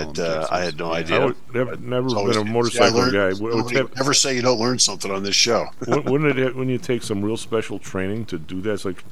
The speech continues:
Speaker 3: trying to drive a car a hundred and fifty. A regular person can't do that, or shouldn't
Speaker 1: Uh,
Speaker 3: do that.
Speaker 1: I, I, I think, I
Speaker 2: As you
Speaker 1: think
Speaker 2: get past, like, ninety, you actually get more stability when you go faster. But after you pass, like, one twenty, then it gets a little shaky again.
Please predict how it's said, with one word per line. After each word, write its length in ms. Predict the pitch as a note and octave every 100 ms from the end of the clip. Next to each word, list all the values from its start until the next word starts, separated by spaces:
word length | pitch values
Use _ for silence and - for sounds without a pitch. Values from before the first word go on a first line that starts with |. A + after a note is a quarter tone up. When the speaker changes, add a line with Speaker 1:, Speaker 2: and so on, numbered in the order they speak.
| -
Speaker 3:
trying 200 | A2+ F#2+
to 40 |
drive 160 | F#2+ F2
a 60 |
car 260 | D#2+ A#2 F#2+
a 40 |
hundred 160 | E2 F2
and 100 | E2+
fifty. 260 | G2 - D#2+
A 60 |
regular 300 | E2+ G2 F2+
person 380 | - G2 G#2 G2+
can't 280 | - D#2 -
do 120 | D2
that, 200 | C#2+ D#2+ - - - -
or 60 |
shouldn't 400 | - - - E2+
Speaker 1:
Uh, 20 |
Speaker 3:
do 80 | D#2
that. 160 | D2+ F2 - - - - - - - - - -
Speaker 1:
I, 120 | D#2 -
I, 380 | D#2+ F2 F#2 F#2 -
I 160 | F2
think, 460 | G2+ A2 F#2+ - - -
I 120 | F#2+
Speaker 2:
As 120 | C3+
you 60 | F#2
Speaker 1:
think 220 | D#3+ E3
Speaker 2:
get 20 |
past, 360 | B2 A#2 C3 -
like, 380 | G2 F2 - - -
ninety, 460 | G2+ G2 A2+ B2+ G2
you 200 | F2+ F#2+
actually 320 | G#2+ - G#2+
get 200 | F#2 E2 -
more 280 | F#2+ F#2+ G#2+
stability 580 | - F#2 E2 D2 D2 D2+
when 180 | D#2+
you 60 | D#2+
go 180 | E2 D#2
faster. 480 | - D2 D2 - D#2+
But 140 | E2+
after 300 | F#2 G2 G2
you 60 | F2+
pass, 360 | - F2 -
like, 160 | E2+ E2
one 240 | F2+ E2+
twenty, 340 | D#2 G2 F2+ D#2+
then 180 | E2+ E2+
it 80 |
gets 200 | F2+ E2+
a 40 | E2+
little 180 | E2 D#2
shaky 440 | - E2+ D#2 D2+
again. 280 | D#2 D#2